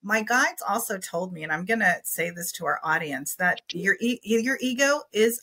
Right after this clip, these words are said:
is, is good. And like you said, I love the four-year-old analogy. It's the four-year-old that wants to protect you. Um, they told me to say to them,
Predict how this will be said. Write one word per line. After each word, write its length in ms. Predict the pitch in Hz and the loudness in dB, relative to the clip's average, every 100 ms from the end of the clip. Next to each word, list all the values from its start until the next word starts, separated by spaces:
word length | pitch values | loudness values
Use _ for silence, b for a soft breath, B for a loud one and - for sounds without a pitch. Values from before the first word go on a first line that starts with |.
| _ - 180 _ | _ -20 -20 _
is, 200 | 196 214 - | 2 2 4
is 180 | 208 208 | 2 2
good. 240 | 214 220 | 2 2
And 200 | - 202 | 0 -2
like 220 | 202 202 214 | -2 -4 -4
you 60 | |
said, 200 | 190 208 | -4 0
I 60 | 180 | 2
love 240 | 170 196 | 2 -2
the 80 | 202 | -4
four-year-old 560 | 185 185 185 175 165 165 | -6 -2 0 0 -2 -2
analogy. 580 | 165 160 160 139 127 - | 2 2 2 -2 -4 -6
It's 160 | 175 | -6
the 120 | - | -6
four-year-old 500 | 185 208 208 196 190 | -4 2 2 4 2
that 140 | 175 - | 0 -2
wants 260 | 175 185 | -4 -4
to 80 | - | -8
protect 480 | 180 180 185 185 - | -10 -4 -2 -2 -6
you. 140 | - - B B B B _ | -14 -16 B B B B _
Um, 400 | 180 180 175 180 - B - | 0 0 -2 -6 -10 B -8
they 240 | 196 214 | -4 -4
told 320 | 220 277 311 | -4 -6 -6
me 140 | 320 285 | -4 -4
to 80 | |
say 280 | 247 220 208 | -2 -2 -2
to 140 | 220 196 | -2 -2
them, 280 | 165 147 | 0 0